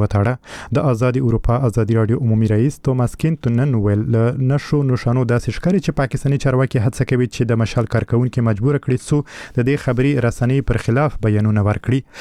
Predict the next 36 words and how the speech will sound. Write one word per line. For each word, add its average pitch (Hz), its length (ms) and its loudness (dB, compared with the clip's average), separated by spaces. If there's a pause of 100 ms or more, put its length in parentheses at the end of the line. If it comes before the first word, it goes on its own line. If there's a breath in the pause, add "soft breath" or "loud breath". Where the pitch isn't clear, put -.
(180 loud breath)
وروسته 170 320 0
له 156 140 2
هغې 147 200 0
چې 135 140 0
د 127 140 -2
پاکستان 143 420 -2
استخباراتي 120 640 -2
ادارې 113 260 2 (140)
یا 120 160 -2
آی 123 220 0
اس - 100 -16 (140)
آی 127 120 -2 (400 loud breath)
مشال 147 360 0
راډیو 135 340 0
تورنه 131 280 0
کړه 127 140 0 (140)
چې 123 260 0
د - 100 -4
پاکستان 113 400 -2
د 113 100 0
ګټو 113 280 0
خلاف 135 360 0
نشرات 127 360 -2
کوي، 127 220 0
د 113 100 -2
پاکستان 110 460 0
د 107 140 0
کورنیو 110 340 0
چارو 110 180 0
وزارت 107 380 0
تېره 110 260 0
جمعه 127 560 -2
په 151 100 0
اسلام 147 220 0
آباد 151 240 0
کې 139 80 0